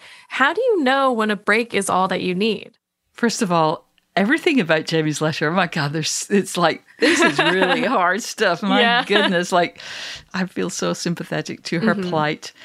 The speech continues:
Speaker 2: But to get back to your question, Karen, I always hope that a break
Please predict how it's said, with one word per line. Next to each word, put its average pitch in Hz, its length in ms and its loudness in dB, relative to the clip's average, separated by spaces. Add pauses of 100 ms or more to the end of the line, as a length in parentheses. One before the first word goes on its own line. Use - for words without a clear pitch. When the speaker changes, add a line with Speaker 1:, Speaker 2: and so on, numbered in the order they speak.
(420)
Speaker 2:
But 175 200 -2
to - 80 -8
get 175 120 -6
back 196 140 -6
to - 120 -4
your 269 60 -4
question, 160 760 -4
Karen, 156 400 -6 (580)
I 226 120 2
always 453 320 0
hope - 560 -2 (380)
that 226 140 0
a 233 40 0
break 226 420 0